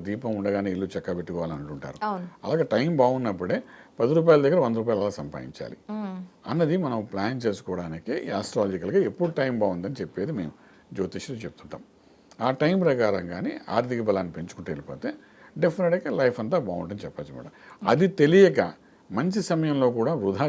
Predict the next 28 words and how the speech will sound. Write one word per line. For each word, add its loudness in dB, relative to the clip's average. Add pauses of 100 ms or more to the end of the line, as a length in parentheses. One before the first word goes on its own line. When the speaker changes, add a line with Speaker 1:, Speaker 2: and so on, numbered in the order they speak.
(100)
Speaker 1:
చేసుకునేవాళ్ళు -2
చాలామంది -8
ఉంటారు. -14
Speaker 2:
మ్మ్. -8 (380)
Speaker 1:
So, 0
ఇది 4
వివాహ 2 (140)
వ్యవస్థలో 4 (360)
పెళ్లి 2 (100)
చేసుకున్న -2
తర్వాత 2 (100)
జాతకాలు 0
బాగున్నాయి 0
కదా, 0 (140)
ఆర్థికంగా -6
ఎందుకు -2
ఎదగట్లేదు 0
అన్నది -2 (500)
again 6 (100)
వాళ్ళ 4 (200)
astrological 2
వాళ్ళ 4
జాతకంలోనే. -2 (460)
మ్యారేజ్ 2
జరగడం 6
ఒక -2 (180)
తంతు, -2 (440)
తర్వాత -2